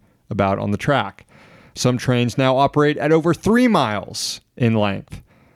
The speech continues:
The industry claims that longer trains are more efficient for their bottom line. Sure, we can't have high-speed rail in this country or anything that would actually be efficient. Instead, we're gonna have these slow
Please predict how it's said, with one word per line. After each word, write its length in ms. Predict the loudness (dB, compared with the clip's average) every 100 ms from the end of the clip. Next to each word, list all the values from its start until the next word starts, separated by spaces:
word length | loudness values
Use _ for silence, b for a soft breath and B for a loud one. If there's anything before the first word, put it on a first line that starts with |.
| b b
The 120 | 0
industry 360 | 0 0 0 -2
claims 400 | 0 0 0 0
that 140 | -4 -2
longer 400 | 0 0 0 -2
trains 600 | 0 0 2 0 -4 -12 b b
are 100 | 0
more 240 | 2 4 2
efficient 500 | 0 0 0 -2 -8 b b
for 220 | -4 -2 2
their 160 | 0
bottom 340 | 0 -2 -2 0
line. 220 | 0 0
Sure, 180 | 0 -2
we 100 | 0
can't 200 | 0 0
have 140 | 0
high-speed 540 | 0 -2 -2 0 2
rail 320 | 4 4 4 2
in 80 |
this 160 | -2 -4
country 460 | -2 -2 0 -2 0
or 60 |
anything 460 | 0 -2 -2 -2 0
that 160 | -2 0
would 200 | 0 2
actually 420 | 0 -2 -2 -2
be 140 | 0
efficient. 420 | -4 -2 -4 -2 -4
Instead, 240 | 0 0
we're 80 | 0
gonna 120 | 0
have 160 | 0 0
these 180 | -2
slow 600 | -2 0 2 4 4 2